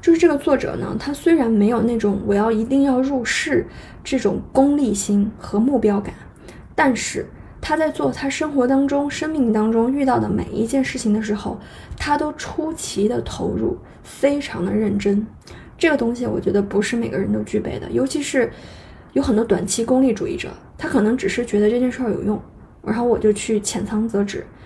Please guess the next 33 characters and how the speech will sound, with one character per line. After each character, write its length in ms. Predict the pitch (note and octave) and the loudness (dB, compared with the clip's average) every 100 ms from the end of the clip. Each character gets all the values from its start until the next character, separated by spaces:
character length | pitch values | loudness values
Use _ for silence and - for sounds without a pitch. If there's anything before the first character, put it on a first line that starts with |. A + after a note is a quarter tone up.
| - | -10
当 120 | - D4+ | -2 0
我 80 | |
发 200 | - A#3+ | 2 0
现 200 | B3 B3 - | 0 0 0
无 100 | G#3 | 0
利 80 | C#4+ | 0
可 140 | - | 0
图 160 | - G#3+ | 0 0
或 160 | G#3+ | 2
者 80 | B3+ | 0
我 60 | - | 0
做 160 | D#4+ | -2
不 80 | D#4+ | -6
好 180 | - - | -8 -6
的 100 | G#3+ | -4
时 120 | G#3 | -2
候， 120 | G#3 | -2
我 60 | G#3+ | -2
就 80 | C4+ | -2
马 140 | C#4 | -4
上 180 | - A3+ | -2 0
丢 140 | A#3 | 2
掉。 180 | C4 C4+ - - - - | 0 -2 -6 -20 -20 -14
而 140 | - F#3+ - | -8 -8 2
这 160 | F4+ | 6
种 160 | E4 G3+ | 6 4
其 160 | G3+ A#3+ | -2 -2
实 160 | B3+ | -2
是， 320 | C4+ - A#3 G#3+ - - - | -2 0 0 0 -6 -20 -8
嗯， 140 | A3 G#3 | -4 -2
非 160 | C#4 | -2
常 180 | E4 A#3+ | -2 0
难 260 | F3+ F3+ | 0 -2